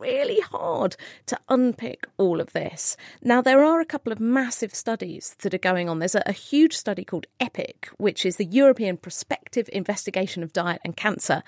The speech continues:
Um, I know that Cancer Research U K is helping to fund a big part of that. And there's sites in Oxford and in Norfolk where they're looking at thousands of people. And in total, I think it's half a million people in Europe where they're saying, "Okay, what do you eat? How do you live? How does this affect your risk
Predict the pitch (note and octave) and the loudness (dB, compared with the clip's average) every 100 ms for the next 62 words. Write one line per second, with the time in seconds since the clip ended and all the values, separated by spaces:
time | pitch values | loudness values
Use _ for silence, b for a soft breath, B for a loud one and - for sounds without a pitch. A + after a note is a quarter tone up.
0 | B B B G#3 F3+ F3+ - - F3+ F#3 | B B B 4 4 4 0 -6 -2 0
1 | F3 - A3+ F#3+ F#3+ - - - G#3+ G3 | 0 0 -4 -2 -4 -2 -4 -4 0 0
2 | F#3+ F#3+ F#3 F3 G3+ F#3 E3+ G3+ - G#3 | 0 -2 -4 -2 0 0 2 0 0 -2
3 | A3+ G#3 - G#2 - - B B G#3+ G3+ | -2 -2 -6 -8 -10 -14 B B 0 4
4 | G#3 G3 - A#3 - - - - F3+ D#3+ | 4 4 0 -2 0 -6 -6 -2 -2 -2
5 | - - - - C4+ C4 - F3+ F3 F#3+ | -4 -4 -4 0 0 0 -4 -6 -2 4
6 | C4 C4+ - - F3+ F#3 G#3+ A3 G#3+ G3+ | 4 4 0 -6 -4 -4 -4 -4 -8 -10
7 | - C#4+ D#4 C4+ G#3 - F3 - B2+ - | -6 -2 0 0 -4 -6 -6 -4 -6 -8
8 | B B B G#3+ A3 C4 C4 A3+ F#3+ A#3 | B B B 0 2 2 0 0 -4 -4
9 | G#3 - - D4+ D#4 B3 A#3 A#3+ A3 G3+ | -6 -10 -4 -2 0 0 2 2 0 -2
10 | G#3+ G3 F#3 F3 E3+ D4 B3+ - - - | -6 -6 -8 -6 0 4 4 2 -6 -12
11 | B B B - G#3 G#3 G3 G3+ G3 E3 | B B B -2 0 2 0 -2 -2 -6
12 | - - - G3+ C#4+ C#4 C4 F3+ F3+ _ | -6 -8 0 4 4 4 0 0 -2 _
13 | _ - A3+ G#3+ G3 E3 D3+ - G3 A3 | _ -4 -2 -2 -2 -2 -4 -6 -6 -6
14 | G#3+ G3 F#3 E3+ - - - E3+ E3 E3 | -4 -6 -6 -6 -8 -8 -4 -2 0 -2
15 | - - | -4 -8